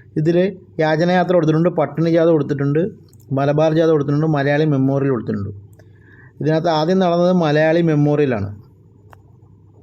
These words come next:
മലയാളി മെമ്മോറിയൽ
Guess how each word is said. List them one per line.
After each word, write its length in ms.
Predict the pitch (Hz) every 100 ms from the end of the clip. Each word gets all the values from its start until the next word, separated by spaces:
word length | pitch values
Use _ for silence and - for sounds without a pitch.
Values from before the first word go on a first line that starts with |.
| - - - - - - - - - - - - - - - - -
മലയാളി 380 | 160 180 190 208
മെമ്മോറിയൽ 560 | 214 202 202 202 196